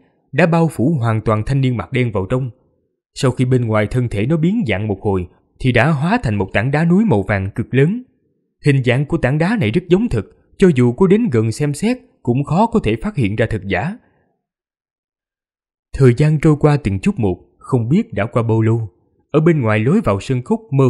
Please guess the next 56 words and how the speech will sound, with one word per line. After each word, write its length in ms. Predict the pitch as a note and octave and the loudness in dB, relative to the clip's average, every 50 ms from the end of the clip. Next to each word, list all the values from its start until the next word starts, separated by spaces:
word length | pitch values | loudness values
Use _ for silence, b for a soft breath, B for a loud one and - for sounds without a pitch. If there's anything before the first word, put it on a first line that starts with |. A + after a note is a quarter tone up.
| G#2+ | 2
hồ 260 | G#2+ G#2 G2 G2 G2 - | 0 -2 -2 -2 -4 -2
truyền 200 | - A2+ G#2 G#2+ | -2 -2 -2 -2
lại 240 | G2+ G2 F#2 F#2 A2 | -2 -4 -4 -4 -4
từng 180 | A2 - G#2+ G#2 | -4 -4 -4 -4
trận 180 | - F#2+ G#2+ | -4 -4 -4
âm 180 | A#2+ B2 B2+ A#2+ | -4 -4 -4 -4
thanh 240 | - A#2+ A#2+ A#2 A2 | -4 -2 -2 -2 -2
gào 200 | G2 G2+ F#2 F#2+ | 0 -2 -2 -2
thét, 240 | - D#3+ A3 B3+ B3 - _ _ _ _ _ _ _ _ _ | 0 0 0 0 -2 -6 _ _ _ _ _ _ _ _ _
sau 160 | - - C3+ A#2+ | 0 2 2 2
đó 340 | B2 B2+ D3+ F#3+ A#3 B3 B3+ - | 2 0 -2 -2 -4 -6 -4 -2
từng 140 | C#3 B2+ B2 | -2 0 2
hồi 160 | A#2 B2+ B2+ B2+ | 2 2 2 2
tiếng 160 | G#3+ B3 - | 0 0 0
oành 200 | - A2+ A2 A#2 | -2 -2 -2 -4
oành, 280 | G#2+ G#2+ G#2 G#2+ G#2+ F#2 - _ _ _ _ _ _ _ _ | -4 -4 -4 -6 -6 -8 -10 _ _ _ _ _ _ _ _
sau 160 | - - B2 | -2 0 0
đó 160 | A2 B2 F3 G3+ | 2 2 0 0
thì 80 | - A#2 | 0 -2
mặt 200 | G2 F#2 - - | -2 -2 -2 0
đất 120 | E3+ G#3+ G#3+ | 0 0 0
khẽ 160 | - G#2 G#2+ | -2 -4 -4
rung 220 | C3 B2+ C3+ B2+ B2+ | -2 -2 0 0 2
lên, 260 | B2+ C3+ C#3 B2+ G#2 b b b b b | 2 2 2 0 -2 b b b b b
giống 280 | - C#3+ F3 F#3 A3+ A3 | 0 2 2 2 4 2
như 100 | F#3+ F3+ - | 0 2 2
có 80 | G#3 | 2
thứ 180 | G3+ - A3 A#3+ D#3 | 2 4 2 2 2
gì 140 | A#2 G#2 F#2+ | 2 0 0
đó 180 | A#2 C3+ E3+ D#3+ | 0 0 0 0
rất 180 | G3 G3 - | -2 -2 0
lớn 280 | D#3 D#3+ F3 G#3+ B3+ C4+ A#3+ | 0 0 2 0 -2 -6 -4
đang 260 | C#3+ B2+ B2 A2 A2 | -4 -2 -2 0 0
nhanh 200 | A#2 A#2 A2+ A2 | -2 -2 -2 -2
chóng 220 | A2 C3 C3 F#3 G3+ | -2 -2 -2 -4 -2
tiến 240 | - E3 E3+ G3+ A3 | 0 2 2 4 4
tới 100 | A3 G#3+ | 4 4
nơi 160 | F3+ C#3 A#2 G#2+ | 4 4 2 2
này. 160 | G2 F2 E2 - _ _ _ _ _ _ _ _ _ _ _ _ _ _ _ _ _ _ _ | 0 -2 -4 -8 _ _ _ _ _ _ _ _ _ _ _ _ _ _ _ _ _ _ _
Liễu 200 | A#2 G#2+ G#2+ B2+ | 0 0 2 2
Minh 220 | D3 B2+ A#2 A2+ | 2 0 -2 -2
hít 120 | A2+ E3+ F3 | -4 -4 -4
sâu 160 | - - C3 | -4 -4 -2
một 200 | A2+ G#2 F2 - | -2 -2 -4 -4
hơi, 320 | - A#2+ B2+ C3+ A#2+ G#2 - _ _ _ _ - | -2 0 0 0 0 -2 -6 _ _ _ _ -2
một 140 | C#3+ C#3+ - - | 0 0 2 2
tay 140 | F#3+ F3+ E3 | 2 2 2
lập 140 | - F3+ - - | 0 0 -2 -4
tức 100 | A#3 G#3+ - A2 | -4 -4 -4 -2
vỗ 240 | A2+ G#2 G#2 C#3 F3+ D#3+ | -2 0 2 2 0 0
lên 160 | C#3+ B2 B2 | 0 -2 -2
cái 120 | - F3+ E3+ | -2 -4 -2
túi 140 | G3 G#3 F#3 | -2 -2 -2
da 140 | C3+ B2 B2 | -2 -4 -2
bên 200 | B2 B2+ B2 A#2+ | -2 -4 -4 -2
hông, 260 | A2 B2+ C3 B2 A#2 | -2 -2 -2 -2 -4